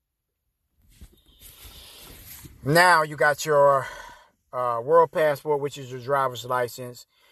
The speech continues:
You got your copyright of your name.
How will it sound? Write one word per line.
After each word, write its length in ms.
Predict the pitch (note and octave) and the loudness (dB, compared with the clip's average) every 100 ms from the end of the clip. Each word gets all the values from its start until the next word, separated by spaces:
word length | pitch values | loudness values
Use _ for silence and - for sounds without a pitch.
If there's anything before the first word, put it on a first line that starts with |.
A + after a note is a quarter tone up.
| _ | _
You 160 | A#2+ B2 | -14 0
got 360 | C3+ C3 B2 C#3 | 4 4 2 -2
your 800 | C3+ C3 B2+ B2 A#2+ A2 A2 - | 2 4 4 2 2 -2 -8 -10
copyright 540 | - D#3 D3+ C#3 C#3 C3+ | 0 0 0 0 2 2
of 120 | A#2+ | -2
your 140 | B2+ | -8
name. 600 | C3 C3+ C3 B2+ B2 B2+ | -4 -4 -4 -6 -8 -12